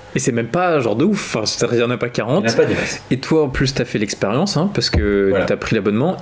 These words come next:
Speaker 1: et visiblement, la jouabilité avec une manette,
Speaker 2: Ouais,
Speaker 1: pas,
Speaker 2: alors,
Speaker 1: pas hyper simple, quoi.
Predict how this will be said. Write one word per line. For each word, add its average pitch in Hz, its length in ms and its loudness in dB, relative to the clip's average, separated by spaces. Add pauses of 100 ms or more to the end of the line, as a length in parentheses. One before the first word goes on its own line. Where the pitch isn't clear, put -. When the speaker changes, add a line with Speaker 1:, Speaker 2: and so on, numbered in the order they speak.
Speaker 1:
et 143 220 2
visiblement, 123 640 2
la 120 220 4
jouabilité 120 500 2
avec 117 220 -2
une 113 60 2
manette, 113 580 -2 (1120)
Speaker 2:
Ouais, - 80 2
Speaker 1:
pas, 170 80 0
Speaker 2:
alors, 165 220 2
Speaker 1:
pas - 240 -2
hyper 147 260 0
simple, 120 320 -2
quoi. 95 180 2